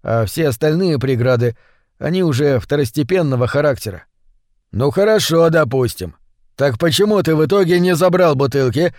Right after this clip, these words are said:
если мог это сделать?" Я, конечно же, не поехал, потому что невозможно человеку, который работает, у которого есть дела,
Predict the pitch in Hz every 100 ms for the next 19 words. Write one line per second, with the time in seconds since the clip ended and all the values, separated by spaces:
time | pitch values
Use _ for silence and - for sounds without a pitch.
0 | - - 156 131 160 156 170 165 170 170
1 | 151 156 127 101 - _ _ _ _ _
2 | - 131 190 190 190 185 143 175 185 180
3 | 151 170 180 208 - 107 - _ _ _
4 | - 127 160 120 165 170 175 165 202 160
5 | 151 123 160 185 160 151 147 160 147 147
6 | 147 196 180 143 123 139 151 143 139 151
7 | 135 120 175